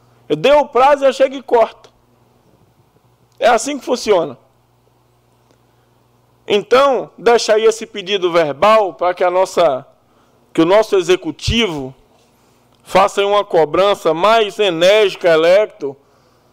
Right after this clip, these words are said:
No ditado popular, que traga pra perto e que resolva mais essa po-, pendência aí da nossa população.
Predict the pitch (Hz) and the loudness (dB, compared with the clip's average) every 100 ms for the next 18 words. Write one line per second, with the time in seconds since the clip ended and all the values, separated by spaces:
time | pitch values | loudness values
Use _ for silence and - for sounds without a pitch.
0 | _ _ _ _ _ _ _ _ _ - | _ _ _ _ _ _ _ _ _ -4
1 | 185 208 175 202 208 208 196 185 175 202 | -2 -2 0 0 2 -2 -4 -2 2 2
2 | 220 175 - _ _ _ _ _ _ _ | 2 0 -8 _ _ _ _ _ _ _
3 | - 180 175 233 240 226 208 175 - 208 | -6 -6 0 2 2 0 0 -2 0 2
4 | 233 214 - 156 135 _ _ _ _ _ | 4 2 -2 -14 -14 _ _ _ _ _
5 | _ - 190 247 233 226 151 196 220 220 | _ -8 -4 0 4 2 2 2 4 2
6 | 220 214 - _ _ _ _ _ _ _ | -2 -2 -8 _ _ _ _ _ _ _
7 | _ _ _ _ _ - 190 214 202 220 | _ _ _ _ _ 0 2 4 2 2
8 | 220 - 220 - - - 202 170 190 208 | 0 -2 -6 -14 -14 0 0 2 0 0
9 | 196 185 190 185 196 208 180 - _ _ | 0 0 2 0 0 0 0 -2 _ _
10 | _ - 202 208 208 190 165 - 135 | _ 0 0 2 2 2 0 -4 -6